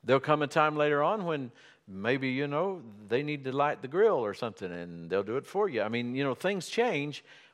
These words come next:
with maturity, and that's the way it is in the will of God.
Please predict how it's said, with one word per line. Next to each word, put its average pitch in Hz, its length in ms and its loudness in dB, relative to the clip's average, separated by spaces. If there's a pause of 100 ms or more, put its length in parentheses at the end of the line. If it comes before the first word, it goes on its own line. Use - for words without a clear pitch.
with 123 160 -4
maturity, 131 580 0
and 117 160 0
that's 143 240 0
the 170 80 -2
way 165 180 2
it 160 60 0
is 160 240 0
in 143 80 -6
the 139 80 -4
will 131 160 0
of 117 80 -4
God. 120 280 -2